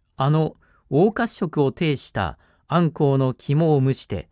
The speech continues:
これをすり鉢ですりつぶし、酢と少量の砂糖を加えてかき混ぜ、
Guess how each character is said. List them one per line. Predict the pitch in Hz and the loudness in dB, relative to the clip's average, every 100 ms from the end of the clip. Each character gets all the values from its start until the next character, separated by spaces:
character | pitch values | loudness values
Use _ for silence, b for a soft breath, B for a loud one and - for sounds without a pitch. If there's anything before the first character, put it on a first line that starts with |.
| _ _ - | _ _ -8
こ | 131 | -2
れ | 131 | 0
を | 131 127 | 0 0
す | - | -4
り | 143 185 | -4 -2
鉢 | 185 170 | -2 -2
で | 160 160 | -2 -2
す | - | -4
り | 147 | -6
つ | 147 135 | -6 -8
ぶ | 131 | -6
し、 | - - 73 _ _ _ _ - | -6 -8 -10 _ _ _ _ -14
酢 | - 190 | -2 0
と | 156 151 | 2 2
少 | 135 - 156 214 | 2 2 4 4
量 | 226 208 | 4 4
の | 165 | 2
砂 | - 143 | 0 -2
糖 | 208 196 165 | 0 2 0
を | |
加 | - 139 160 | -2 0 0
え | 165 | 0
て | 165 | 0
か | 151 110 | -2 -4
き | - | -4
混 | 147 131 | -2 -2
ぜ、 | 107 92 | -4 -8